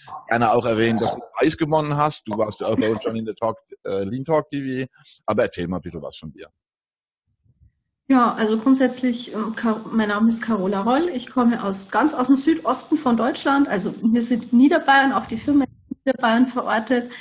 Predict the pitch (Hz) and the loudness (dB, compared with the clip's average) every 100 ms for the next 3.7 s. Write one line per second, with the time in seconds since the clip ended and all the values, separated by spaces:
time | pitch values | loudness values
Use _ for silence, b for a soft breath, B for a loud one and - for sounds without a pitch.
0 | B B _ - 220 220 202 202 254 262 | B B _ 0 2 2 0 2 4 4
1 | 240 226 220 220 220 208 196 196 - 294 | 4 2 0 -4 -8 -8 -8 -8 0 4
2 | 294 269 240 240 247 240 233 220 226 - | 6 6 2 2 4 4 4 2 0 0
3 | 247 240 214 220 214 226 | -2 -2 -2 0 0 0